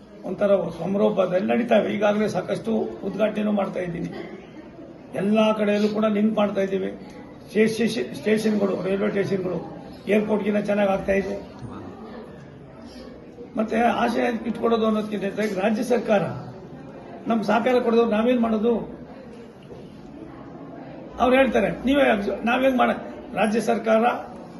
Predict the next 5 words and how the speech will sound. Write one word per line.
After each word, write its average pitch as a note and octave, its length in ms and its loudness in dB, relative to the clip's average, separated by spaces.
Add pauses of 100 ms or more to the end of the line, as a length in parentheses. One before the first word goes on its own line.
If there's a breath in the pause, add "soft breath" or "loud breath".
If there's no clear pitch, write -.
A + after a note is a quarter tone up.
(1900)
ಬೇಸಿಕ್ G#3 340 2
ಕಮ್ಯುನಿಟೀಸ್ G#3 400 2
ಕೊಡ್ಬೇಕಾದ್ದು G3 540 0
ರಾಜ್ಯ G3+ 220 2
ಸರ್ಕಾರ. C#3 300 -2